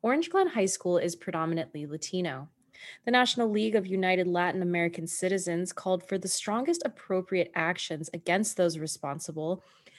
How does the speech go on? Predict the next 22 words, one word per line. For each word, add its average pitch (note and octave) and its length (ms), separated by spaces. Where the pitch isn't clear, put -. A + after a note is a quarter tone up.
The A#3+ 80
Coronado C#4 480
Unified G3+ 520
School A3 360
Board F#3 360
called F#3 220
a G3 40
special F3 380
meeting E3+ 240
for E3+ 160
Tuesday E3+ 600
evening F#3 400
to A3+ 160
review G#3+ 400
the D#4 180
incident F#3 540
and F#3 200
potentially C#4 580
discipline E3+ 560
employees D3 520
and D#3+ 200
students. C3+ 680